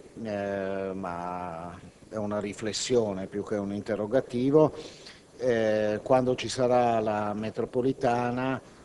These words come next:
eh, bisognerà valutare attentamente se quel parcheggio sia meglio o peggio, nel senso che,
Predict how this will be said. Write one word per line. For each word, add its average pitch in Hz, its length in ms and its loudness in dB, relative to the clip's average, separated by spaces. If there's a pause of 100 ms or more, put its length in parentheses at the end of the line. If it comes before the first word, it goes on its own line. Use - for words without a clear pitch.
eh, 107 260 -2
bisognerà 113 500 -2
valutare 113 520 0
attentamente 107 960 -4
se 110 160 -6
quel 101 160 -4
parcheggio 107 800 -2
sia 101 340 -4
meglio 104 500 -4
o 95 140 0
peggio, 95 720 -4
nel 95 220 -6
senso 98 360 -8
che, 92 280 -4